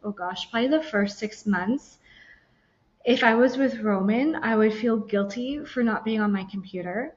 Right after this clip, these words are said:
And if I was on my computer, I would feel guilty for not being with Roman. So what I really had to do a, a mental shift with that. Like, I can't just always be feeling guilty no matter what I'm doing. So when I'm with Roman, I'm with him and I'm present.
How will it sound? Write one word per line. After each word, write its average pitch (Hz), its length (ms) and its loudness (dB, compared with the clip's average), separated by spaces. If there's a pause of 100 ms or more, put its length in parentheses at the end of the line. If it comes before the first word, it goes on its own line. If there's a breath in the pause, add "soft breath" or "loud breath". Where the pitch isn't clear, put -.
And 214 120 0
if 214 120 0
I 214 60 6
was 208 140 2
on 208 140 2
my 202 100 2
computer, 208 880 0
I 233 100 0
would 214 160 2
feel 208 220 -2
guilty 196 500 -4
for 254 200 -4
not 202 240 0
being 202 160 0
with 196 180 -2
Roman. 202 480 -4 (480 loud breath)
So - 220 0
what 233 340 4
I 226 260 0 (140)
really 254 400 2
had 226 200 0
to 220 80 -6
do 214 500 0
a, - 20 -2
a 226 40 2
mental 202 440 -2
shift - 360 -12
with 214 180 -6
that. 254 320 0
Like, 233 180 0
I 233 60 -4
can't 254 320 -2
just - 240 -10
always 208 260 0
be 226 160 -4
feeling 202 460 0
guilty 185 320 -6
no 240 120 4
matter 196 300 0
what 185 180 -6
I'm 185 160 -6
doing. 190 480 -2 (460 loud breath)
So 220 580 4
when 226 140 0
I'm 214 220 4
with 214 180 0
Roman, 214 340 2
I'm 220 160 0
with 208 160 -2
him 208 220 0
and 214 100 2
I'm 190 200 -4
present. 247 680 -4